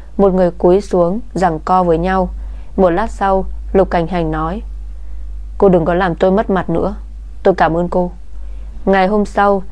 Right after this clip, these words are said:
Vương Phương lén lút đến khoa thần kinh,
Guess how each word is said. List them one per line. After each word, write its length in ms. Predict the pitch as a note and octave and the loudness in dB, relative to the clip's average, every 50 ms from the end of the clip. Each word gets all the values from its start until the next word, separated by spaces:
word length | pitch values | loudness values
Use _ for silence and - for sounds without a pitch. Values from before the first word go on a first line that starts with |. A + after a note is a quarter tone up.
| - - - - - | -10 -10 -12 -6 0
Vương 220 | - F#3+ G#3+ G#3+ G3+ | 4 4 4 4 2
Phương 340 | - - G3 G3 F#3+ F#3+ | 2 4 4 4 4 4
lén 200 | F#3 F3+ E3+ E3+ | 2 2 2 4
lút 220 | F#3 A#3 C4 A#3+ - | 4 4 2 4 4
đến 200 | F3 E3+ E3+ F3+ | 2 2 2 2
khoa 240 | - - F#3+ F#3 F3+ | -2 0 0 0 0
thần 240 | F#3 F#3+ F3 D#3+ | 0 0 0 0
kinh, 300 | D#3 - F#3 F#3+ F#3+ F#3 | 2 2 2 4 4 2